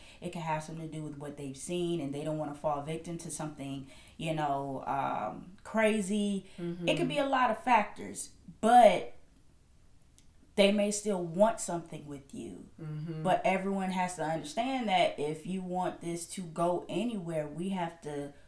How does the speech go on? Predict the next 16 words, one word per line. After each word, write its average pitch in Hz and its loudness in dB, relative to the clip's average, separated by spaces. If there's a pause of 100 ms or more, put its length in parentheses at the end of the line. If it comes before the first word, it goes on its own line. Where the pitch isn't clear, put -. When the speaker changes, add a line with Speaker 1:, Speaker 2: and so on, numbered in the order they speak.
(120)
Speaker 1:
we 185 -4
have 180 0
to 156 -2
learn 175 2
to 156 -8
like 180 -2
each 190 -6
other 143 -2
for 143 -12
real, 139 -6
<laughs> - -
for 147 0
real 175 6
Speaker 2:
Yeah. 220 -2
Speaker 1:
first. 185 8 (240)
Because 180 4